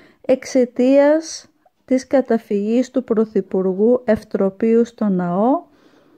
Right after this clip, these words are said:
όπου ζητήθηκε να βρει άσυλο,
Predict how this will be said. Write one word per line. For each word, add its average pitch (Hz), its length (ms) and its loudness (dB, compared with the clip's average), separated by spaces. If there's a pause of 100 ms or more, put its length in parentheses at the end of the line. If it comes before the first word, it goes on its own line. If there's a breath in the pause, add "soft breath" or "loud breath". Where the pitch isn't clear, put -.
(360 soft breath)
όπου 285 320 2
ζητήθηκε 247 1120 0
να 208 200 0
βρει 226 460 0 (200)
άσυλο, 269 840 -2